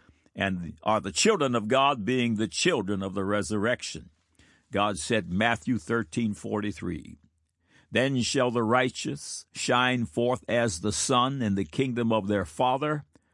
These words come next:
Who hath ears to hear? Let him hear." God said, Exodus three thirteen and fourteen, "And Moses said unto God, Behold, when I come unto the children of Israel, and shall say unto them,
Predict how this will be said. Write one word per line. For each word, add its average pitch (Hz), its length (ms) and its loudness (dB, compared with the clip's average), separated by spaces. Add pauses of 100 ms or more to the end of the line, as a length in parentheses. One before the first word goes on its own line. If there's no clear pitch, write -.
(360)
Who 123 260 2
hath 120 320 0
ears 123 320 0
to 107 120 0
hear? 143 440 -4 (400)
Let 82 240 -4
him 80 100 -6
hear." 92 500 -4 (640)
God 135 260 4
said, 143 240 2
Exodus 147 560 0
three 151 260 -2
thirteen 123 540 -2
and 117 120 -4
fourteen, 107 720 -4 (320)
"And 139 140 4
Moses 156 480 4
said 170 200 2
unto 135 280 2
God, 135 320 2
Behold, 120 560 2
when 127 180 2
I 135 140 4
come 156 260 0
unto 135 260 2
the 107 160 0
children 120 460 2
of 101 140 0
Israel, 98 680 -2 (340)
and 160 160 4
shall 160 200 2
say 202 280 2
unto 131 300 2
them, 104 400 -2